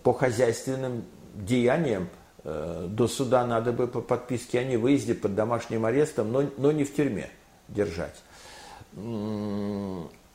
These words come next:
ну, так вот, гаражная амнистия. Мы должны честными быть в передаче. Солидное же издание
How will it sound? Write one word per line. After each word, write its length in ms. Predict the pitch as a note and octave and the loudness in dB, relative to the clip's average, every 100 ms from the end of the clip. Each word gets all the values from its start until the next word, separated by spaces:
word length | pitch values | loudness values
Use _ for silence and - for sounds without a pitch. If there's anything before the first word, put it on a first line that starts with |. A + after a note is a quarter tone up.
| _ - | _ -6
ну, 80 | C#3 | -2
так 120 | C#3 | 2
вот, 300 | G#2+ G2+ - - | 2 2 -6 -8
гаражная 520 | - D#3+ F#3+ E3 E3 D3 | 2 4 4 2 0 0
амнистия. 580 | B2 G2 - A#2 A#2 - - _ _ _ _ _ _ _ - | 0 -4 -2 -4 -4 -6 -20 _ _ _ _ _ _ _ -8
Мы 140 | A#2+ C#3 | 2 6
должны 300 | C#3+ C#3 D3 | 4 2 -4
честными 540 | - F#3+ F3+ D3+ A#2 | 0 0 0 -2 -2
быть 260 | G2+ F#2+ - | 0 -2 -4
в 40 | |
передаче. 540 | - G2+ F#2+ D2+ - D#2 | -4 -2 -2 -4 -6 -14
Солидное 540 | - G2+ C3+ C#3+ G#2 F#2 | -4 0 0 0 -2 0
же 160 | A2+ | -2
издание 480 | A2 C#3 D3 G2 | 0 2 2 0